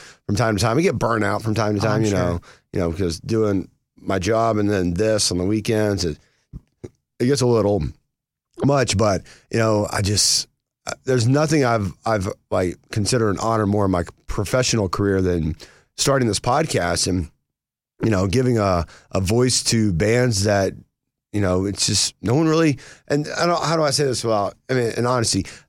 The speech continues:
Speaker 1: local music is not, it's not, people don't care about it as much as they used to.
Speaker 2: Nobody cares.
Speaker 1: Nobody cares.
Speaker 2: Nobody
Speaker 1: <laughs>
Speaker 2: ca-, nobody cares until they care.
Speaker 1: Right.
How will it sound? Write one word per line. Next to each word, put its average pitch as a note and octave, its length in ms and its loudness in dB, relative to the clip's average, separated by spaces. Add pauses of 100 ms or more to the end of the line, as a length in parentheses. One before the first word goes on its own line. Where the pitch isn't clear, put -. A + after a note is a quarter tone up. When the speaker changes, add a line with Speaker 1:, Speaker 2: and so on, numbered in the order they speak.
Speaker 1:
local E3+ 340 2
music D3 300 2
is G#2 160 0
not, A#2 360 0 (880)
it's A#2+ 200 -2
not, C#3 180 0 (220)
people C#3+ 200 0
don't B2+ 200 0
care C#3 160 0
about G#2+ 180 2
it F#2 40 0
as F2+ 100 -4
much F#2+ 120 0
as D#2+ 80 -4
they E2 80 0
used E2+ 220 -2
to. - 100 -6 (300)
Speaker 2:
Nobody C3+ 240 0
cares. B2 400 -2 (280)
Speaker 1:
Nobody F#3 280 4
cares. G3 240 2 (100)
Speaker 2:
Nobody F#3+ 340 2
Speaker 1:
<laughs> - 20 0
Speaker 2:
ca-, F#3+ 120 -4
nobody E3+ 200 2
cares D3+ 420 0
until C3 300 0
they A#2 120 -2
care. A2 300 -8 (280)
Speaker 1:
Right. A2+ 260 -2